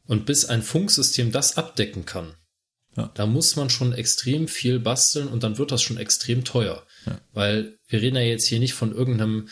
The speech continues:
Speaker 1: Lichtschalter, den ich mit W lan, dann, wo ich mit W lan meine Glühbirne ein- und ausschalten kann. Ja, das ist ja schon ein bisschen komplizierter. Und klar, Funktechnik kann sowas. Ich meine, wir schicken mit Funktechnik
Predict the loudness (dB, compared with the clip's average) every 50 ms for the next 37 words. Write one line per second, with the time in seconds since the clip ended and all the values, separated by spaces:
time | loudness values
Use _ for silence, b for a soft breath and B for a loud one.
0 | B B B B B B _ 0 2 2 2 2 2 2 2 2 0 2 2 2
1 | 2 2 2 0 -2 -2 -2 -2 0 0 2 2 2 0 0 0 0 0 0 0
2 | 0 0 -2 -4 -6 -12 -10 -6 -6 -6 -2 -2 -2 -2 0 0 0 0 0 0
3 | 0 0 -2 -2 0 0 0 0 0 0 -2 -2 -2 -2 -2 -2 -2 -2 -4 -6
4 | -6 -6 -8 -8 -2 0 0 0 0 -4 -8 -10 -14 -16 -16 -18 -20 -20 _ _
5 | _ _ _ _ -18 -14 -12 -10 -8 -6 -2 0 0 2 2 2 0 0 0 0
6 | 2 2 2 0 0 0 0 2 0 0 -2 -4 -6 -6 -6 -6 -2 0 0 0
7 | 0 0 -2 -4 -8 -12 b b b b b b b b b b _ _ _ -6
8 | -6 -4 0 0 0 0 0 -2 -6 -10 -16 -16 -8 -2 2 2 2 2 2 0
9 | 0 0 0 -2 -4 -2 0 0 0 0 -2 -2 -4 -4 -4 -6 -6 -6 -6 -4
10 | -4 -4 -6 -8 -10 -10 -8 -6 -4 -2 -2 -2 -4 -6 -4 -2 0 0 0 0
11 | 2 2 2 0 -2 -2 -2 0 0 0 0 -2 -2 -2 -2 0 0 0 0 -2
12 | -6 B